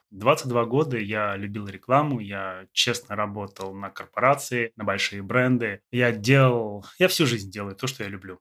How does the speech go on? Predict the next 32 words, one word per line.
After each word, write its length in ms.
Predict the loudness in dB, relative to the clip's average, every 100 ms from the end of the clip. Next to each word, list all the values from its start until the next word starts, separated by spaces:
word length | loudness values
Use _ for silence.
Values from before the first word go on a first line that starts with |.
| -4
да, 220 | -2 -2
и 40 | -4
стараюсь 500 | -4 -2 0 -2 -4
любить 320 | -2 -2 -2
то, 80 | -8
что 180 | -6 -4
делаю. 500 | -2 -2 -4 -10 -16 _ _ _
Двадцать 280 | 2 2 2
два 140 | 0
года 220 | 2 2 2
я 60 |
любил 260 | -2 -4 -6
рекламу. 520 | -8 -6 -2 -2 -4 _
В 80 | 2
сорок 260 | 4 4 4
пять 160 | 2
лет 240 | 0 -4 -8 _
с 120 | -20
позиции 580 | -2 0 2 0 -2 -4
директора 500 | 2 2 2 -2 -4
по 200 | -2 -4
стратегии 680 | -4 -8 2 2 2 -4 -6
крупного 540 | 0 2 2 -2 -8
международного 640 | -6 -4 0 0 -2 -6
агентства 540 | -4 -2 -4 -2 -4 0 4
я 120 | 6
ушел. 380 | 6 0 -4 -8 -16 _
Я 180 | -2 0
ушел 380 | 0 4 4 2 -2
из 300 | -4 -4 -8
корпоративной 640 | -10 -6 -6 -4 -6 -4
жизни. 440 | -2 0 2 0